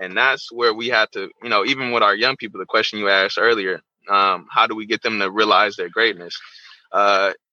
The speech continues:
it's just, it's discipline. You know, you have to be willing to, to put forth an effort to create change.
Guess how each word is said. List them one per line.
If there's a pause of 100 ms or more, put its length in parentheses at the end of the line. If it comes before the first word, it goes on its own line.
(180)
it's
just,
it's
discipline. (280)
You
know,
you
have
to
be
willing
to, (180)
to
put
forth
an
effort
to (140)
create
change.